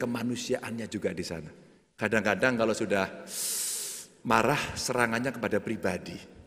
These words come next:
Tapi itulah realitas hari ini, di mana dalam proses demokratisasi kita butuh dewasa.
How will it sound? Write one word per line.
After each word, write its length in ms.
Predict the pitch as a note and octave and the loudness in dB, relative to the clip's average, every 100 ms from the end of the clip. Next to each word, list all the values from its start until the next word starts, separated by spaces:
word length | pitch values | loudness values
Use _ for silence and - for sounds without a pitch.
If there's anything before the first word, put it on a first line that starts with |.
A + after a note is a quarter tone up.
| - _ - - - - _ _ _ _ _ | -20 _ -20 -20 -20 -20 _ _ _ _ _
Tapi 320 | - A#2+ C3+ | -4 0 0
itulah 240 | A#2 A2 F#2+ | 0 0 0
realitas 480 | G#2+ F#2+ F#2+ F#2+ F#2 | 0 0 -2 -2 -2
hari 240 | F#2 F#2 | -2 -2
ini, 240 | F#2+ D#3+ D#3+ - - - | 0 -2 -4 -12 -8 -2
di 80 | |
mana 320 | G2+ G2 G2 F#2+ | 2 2 2 0
dalam 320 | - F#2 F#2 | 0 0 2
proses 240 | G2+ F#2+ | 0 2
demokratisasi 1400 | A#2+ F3+ F#3+ - B2 G#2 A2 - F2+ E2 A#2+ C3 - - - | 4 6 6 6 4 0 0 0 0 0 -4 -4 -12 -14 -8
kita 160 | B2 | -6
butuh 240 | - A2 A2 | -6 -2 0
dewasa. 640 | G2+ F2+ - - - | 2 0 -2 -8 -8